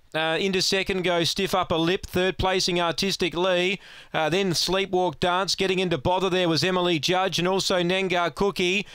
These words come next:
Here's Artistic Lee joining in quickly. Takes Donovan Bale. Artistic Lee, last favourite home, draws clear, defeats Donovan Bale.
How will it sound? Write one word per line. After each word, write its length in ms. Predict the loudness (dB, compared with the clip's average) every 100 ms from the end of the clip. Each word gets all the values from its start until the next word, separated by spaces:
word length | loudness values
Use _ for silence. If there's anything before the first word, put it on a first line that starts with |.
| -6
Here's 260 | -2 0 2
Artistic 600 | 0 0 -2 0 0 0
Lee 280 | 0 0
joining 340 | 0 0 2 0
in 120 | 0
quickly. 420 | 0 -2 0 -2
Takes 320 | 0 0 0
Donovan 440 | 0 0 0 0 0
Bale. 420 | 2 2 0 -2 -8 -4
Artistic 540 | -4 -2 -2 0 -2
Lee, 220 | 0 0
last 240 | 2 0 0
favourite 360 | 0 0 0
home, 260 | 0 0 0
draws 320 | 0 0 0
clear, 200 | 0 0
defeats 340 | 0 -2 -2 -2
Donovan 440 | 0 0 0 0
Bale. 360 | 2 2 0